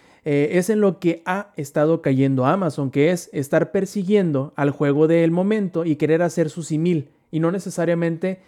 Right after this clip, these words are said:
el dejarles hacer a los creativos de sus estudios los juegos que ellos quieren hacer. Yo creo que a lo mejor por ahí va el problema, el querer decirles qué hacer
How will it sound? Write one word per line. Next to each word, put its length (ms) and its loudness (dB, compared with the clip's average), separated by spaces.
el 180 0
dejarles 580 2
hacer 320 0
a 60 0
los 160 -2
creativos 540 -2
de 100 -2
sus 200 -12
estudios 500 -2
los 140 -2
juegos 360 0
que 140 -2
ellos 260 -2
quieren 300 -8
hacer. 280 -10
Yo 140 2
creo 180 0
que 80 2
a 60 2
lo 80 0
mejor 340 -2
por 160 2
ahí 180 6
va 140 2
el 140 2
problema, 500 0
el 160 -2
querer 280 4
decirles 500 2
qué 220 4
hacer 500 -2